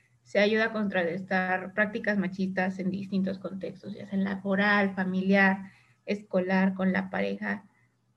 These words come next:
Pero pues es interesante ver que a la luz de, pues, la psicología, este, en algunas sociedades las personas del sexo masculino, pues, no, se resisten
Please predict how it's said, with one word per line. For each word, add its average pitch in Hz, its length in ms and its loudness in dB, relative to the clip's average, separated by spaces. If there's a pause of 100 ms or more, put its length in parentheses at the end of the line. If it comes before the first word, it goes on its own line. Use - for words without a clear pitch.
Pero 214 260 -4
pues 233 140 -4
es 247 100 -4
interesante 220 500 -2
ver 214 220 -2
que 214 80 -2
a 208 80 2
la 208 140 0
luz 202 160 4
de, 202 400 2
pues, - 120 -8
la 208 160 -4
psicología, 226 920 -2
este, - 340 -10
en 196 100 0
algunas 202 400 0
sociedades 202 540 -2
las 196 160 -2
personas 196 460 0
del 190 100 -2
sexo 190 220 -8
masculino, 185 680 -6
pues, - 220 -14
no, 190 180 -10
se 202 200 -2
resisten 190 800 -4